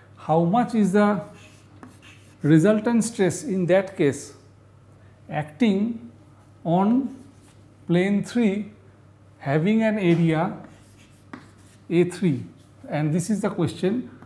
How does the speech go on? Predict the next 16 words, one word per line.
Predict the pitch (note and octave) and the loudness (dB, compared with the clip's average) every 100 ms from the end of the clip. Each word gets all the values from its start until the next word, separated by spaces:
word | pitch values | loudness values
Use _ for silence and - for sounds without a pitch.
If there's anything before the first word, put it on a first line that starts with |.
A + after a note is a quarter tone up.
| - - | -20 -6
how | E3+ | 0
much | F3+ G#3 G#3 | 2 2 0
is | F3 | 2
the | F3+ | 2
magnitude, | D#3 D3 D#3 D#3 F#3+ G3+ - - - - - | 4 4 2 0 -2 -2 -8 -20 -20 -20 -8
how | E3+ F3 | 0 2
much | F3 G#3+ - | 4 2 2
is | G3 D3+ | 0 4
the | F3+ A#3 - - - - - - - - - - - | 2 2 -6 -14 -20 -18 -18 -18 -20 -20 -20 -20 -2
plunge | D#3 D3 E3 A3 - - - - - - | 2 4 4 2 -2 -16 -20 -20 -20 -14
and | E3+ D#3 D#3+ | -2 2 4
how | C3+ C#3+ | 2 2
much | F3 G3 G#3 | 2 2 0
is | G3 D3 | 0 0
the | E3 C4 - - - - - - - - - - - - - - - - - - - - - - - - - - - - - - - - - - - - - - - - - - - - - - - - | 0 0 -6 -16 -20 -20 -20 -20 -20 -20 -20 -20 -20 -20 -20 -20 -20 -20 -20 -20 -20 -20 -20 -20 -20 -20 -20 -20 -20 -20 -20 -20 -20 -20 -20 -20 -20 -20 -20 -20 -20 -20 -20 -20 -20 -20 -20 -20 -20 -20
trend. | - - F#3+ C3 G#2 - | -4 0 4 4 2 -10